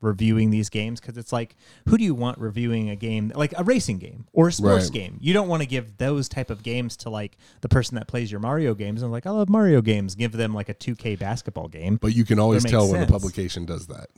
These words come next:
Speaker 2: You can always tell when a publication does that. 'Cause
Speaker 1: What's
Speaker 2: there's
Speaker 1: that?
Speaker 2: always, like, gives, like, "All right, you're gonna review this game."
Speaker 1: Yeah.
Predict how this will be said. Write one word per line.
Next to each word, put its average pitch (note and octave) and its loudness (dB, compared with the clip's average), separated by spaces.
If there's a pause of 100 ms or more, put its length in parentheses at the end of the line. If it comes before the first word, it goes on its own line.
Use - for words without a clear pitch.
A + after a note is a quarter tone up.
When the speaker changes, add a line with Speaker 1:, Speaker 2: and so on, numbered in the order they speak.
(180)
Speaker 2:
You G2+ -2
can F2+ -8
always F2 -4
tell D#2+ -6
when E2 -8
a F2 -6
publication E2+ -6
does F#2+ -14
that. F2 -16
'Cause - -18 (260)
Speaker 1:
What's A2 -4
Speaker 2:
there's A#2 6
Speaker 1:
that? A2+ 4
Speaker 2:
always, G2+ 2
like, G2+ -2
gives, A2 0
like, G#2+ 2 (400)
"All D#3+ 8
right, F3 10
you're D3 10
gonna F#3 10
review F#3 10
this F3+ 6
game." A#2 6
Speaker 1:
Yeah. - -18